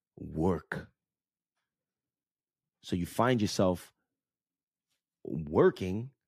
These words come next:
because you're making up for generations of poverty and addiction. It's not an excuse,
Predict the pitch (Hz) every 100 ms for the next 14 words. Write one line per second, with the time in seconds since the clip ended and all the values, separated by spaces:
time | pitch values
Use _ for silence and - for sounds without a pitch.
0 | _ - - 107 98 92 104 139 127 117
1 | 123 98 - _ - 92 85 110 113 95
2 | 110 - 85 80 - - - _ _ _
3 | _ _ _ 90 - 92 87 85 76 -
4 | - _ _ _ _ _ - 85 69 87
5 | - 62 - _ _ _ _ _ _ _
6 | _ _ _ _ _ _ _ _ _ _
7 | _ _ _ _ _ _ _ _ _ _
8 | - 127 123 92 - 185 180 135 -